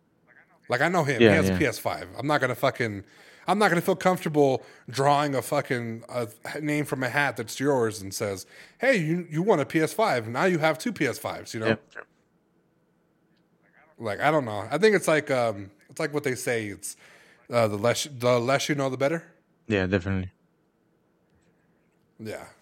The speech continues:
Speaker 1: So, um, I don't really have too much of, of an opinion on that. Like I said,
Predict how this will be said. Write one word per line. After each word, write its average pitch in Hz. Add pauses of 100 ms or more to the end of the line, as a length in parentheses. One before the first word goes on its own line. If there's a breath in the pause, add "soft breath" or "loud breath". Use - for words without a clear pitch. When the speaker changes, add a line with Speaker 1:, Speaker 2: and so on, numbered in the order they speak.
(100)
Speaker 1:
So, - (800 soft breath)
um, 107 (200)
I 156
don't 254
really 220
have 196
too 202
much 190
of, 165
of 131
an 123
opinion 160
on 151
that. 156
Like 131
I 120
said, 139